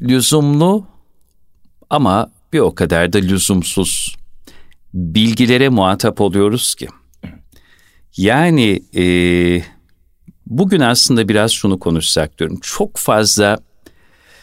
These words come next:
bilgi var, çok fazla enformasyon var, çok fazla haber var.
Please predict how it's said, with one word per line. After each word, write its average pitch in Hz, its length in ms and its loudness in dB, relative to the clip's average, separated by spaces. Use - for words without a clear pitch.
bilgi 107 460 0
var, 120 420 0
çok - 240 -6
fazla 101 360 2
enformasyon 98 920 0
var, 98 180 2
çok 92 320 -4
fazla 95 460 0
haber 87 480 0
var. 104 540 -2